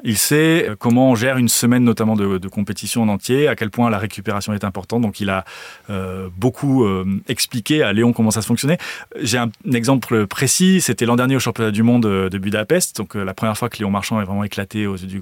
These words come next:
du, du grand public. Euh, après sa, sa première médaille d'or, Léon, évidemment, est resté, euh, à expliquer son exploit aux médias, devant les caméras, il y a beaucoup de journalistes. Et à la sortie de la zone d'interview, Bob Bowman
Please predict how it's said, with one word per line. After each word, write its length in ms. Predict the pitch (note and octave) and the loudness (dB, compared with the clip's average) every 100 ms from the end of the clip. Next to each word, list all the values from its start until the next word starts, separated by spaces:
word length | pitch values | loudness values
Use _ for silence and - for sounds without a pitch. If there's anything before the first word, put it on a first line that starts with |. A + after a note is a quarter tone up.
| G2+ | -10
du, 340 | G2 G2 G#2 | -12 -14 -14
du 80 | G#2 | -8
grand 120 | G#2 | -6
public. 280 | G#2 C3+ F#3+ - - - - - A#2+ | -2 0 0 -2 -14 -16 -18 -10 -2
Euh, 540 | A#2+ A#2 A#2 A2+ A2+ A#2+ | 2 2 2 0 0 -2
après 380 | G2 - - D3+ | -4 -4 -2 -2
sa, 320 | C3+ A#2 G#2 | 0 0 0
sa 100 | A2 | -2
première 320 | - C#3 C3+ | 0 2 2
médaille 300 | C3 A#2+ A#2 | 2 2 2
d'or, 400 | B2+ G3+ F#3+ - _ _ _ A2 | 2 0 -2 -10 _ _ _ -2
Léon, 240 | B2 C3+ B2+ | 2 4 2
évidemment, 480 | A#2 A2+ A#2 C3 A#2 | 2 0 2 2 2
est 80 | |
resté, 480 | F#2+ G#2+ - A#2+ A#2 | 0 -4 -2 0 2
euh, 360 | G#2 F#2+ F#2+ F#2+ | 0 -2 -4 -6
à 40 | |
expliquer 420 | G2 - G#2+ - | -6 -6 -4 -2
son 160 | A2 G#2 | -2 -2
exploit 260 | G2 - G#2 | -2 -2 -2
aux 60 | |
médias, 640 | F#2 F2 A2+ B2 B2 A#2+ A#2 | -2 -2 0 2 2 2 0
devant 160 | G2 F#2 | -4 -8
les 100 | F#2 | -8
caméras, 560 | F#2 F#2+ G#2+ A2 A2 | -6 -4 0 0 0
il 40 | G2+ | -4
y 20 | |
a 40 | |
beaucoup 220 | E2+ - G2 | -10 -14 -10
de 40 | |
journalistes. 600 | F#2+ F2+ B2+ C#3+ - - - - - - - - _ - - | -8 -4 -2 -2 -4 -12 -16 -18 -18 -20 -20 -20 _ -20 -6
Et 160 | A2 | -2
à 80 | G2+ | -2
la 120 | G2 | 0
sortie 600 | F2+ - - - D#3+ C#3 - | 0 0 0 -2 -2 -2 -2
de 80 | A2 | -2
la 100 | G#2 | 2
zone 220 | A2+ A2 | 2 2
d'interview, 560 | G#2+ G2+ G2 G2+ C#3+ - - | 2 0 -4 -2 -4 -6 -6
Bob 260 | G#2 C#3 | -2 0
Bowman 440 | A#2 B2+ A#2+ A2 | 2 2 2 -2